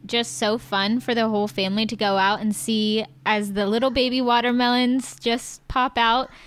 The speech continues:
And then we get to go and check on their growth every couple days. And it's just something that's always been really exciting for us to, to get us out into the garden and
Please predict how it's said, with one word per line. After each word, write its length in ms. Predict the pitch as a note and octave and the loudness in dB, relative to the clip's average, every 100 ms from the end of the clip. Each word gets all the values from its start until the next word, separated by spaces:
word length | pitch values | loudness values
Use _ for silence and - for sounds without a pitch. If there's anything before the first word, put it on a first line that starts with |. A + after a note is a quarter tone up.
| - - | -20 -4
And 160 | B3+ | 0
then 320 | B3 A#3 A3+ A3+ | 2 2 2 0
we 100 | G#3+ | 0
get 160 | A#3+ | -2
to 60 | A#3+ | -4
go 320 | G#3 G#3 G#3+ | -2 2 2
and 140 | A3+ | 0
check 240 | A3 G#3+ - | 2 0 2
on 140 | G#3+ | 2
their 120 | G#3+ | 2
growth 460 | G3+ F#3+ F3+ G3 - | 0 -2 0 0 0
every 240 | A3 A3+ | -2 -2
couple 320 | G#3+ A#3 G#3+ G#3+ | -2 -2 -2 -2
days. 380 | G3 F#3+ G#3 | -2 0 -2
And 120 | G#3+ G#3+ | 0 -2
it's 180 | G#3 | -2
just 180 | - A#3 | -4 -4
something 320 | A3 G3+ G#3+ | -2 -2 0
that's 220 | G#3 F#3 - | -2 -4 -4
always 340 | F#3+ G3+ G3 | -2 0 -2
been 200 | F#3 F#3 | -2 -4
really 220 | F#3 F3+ F3 | -4 -4 -6
exciting 460 | - G3+ F#3+ F#3+ | -4 -4 -2 -4
for 160 | F#3+ F3+ | -6 -4
us 320 | F3 F3+ - | -4 -6 -8
to, 320 | - G3 E3+ F3 - - - - - - | -6 -6 -6 -8 -16 -20 -20 -20 -20 -8
to 140 | A#3 - G#3 | -8 -6 -4
get 160 | C4 B3+ | -2 0
us 160 | B3+ | 0
out 260 | - A3 G#3 | 0 0 0
into 320 | A#3 A3+ A#3+ | 0 0 0
the 120 | G#3+ | -2
garden 600 | G3+ G3+ G3+ F3+ F#3 G3 G3+ _ | 0 0 0 -2 -2 -4 -4 _
and 480 | A3 G3+ F#3+ F#3 F3+ | -4 -2 -2 -4 -6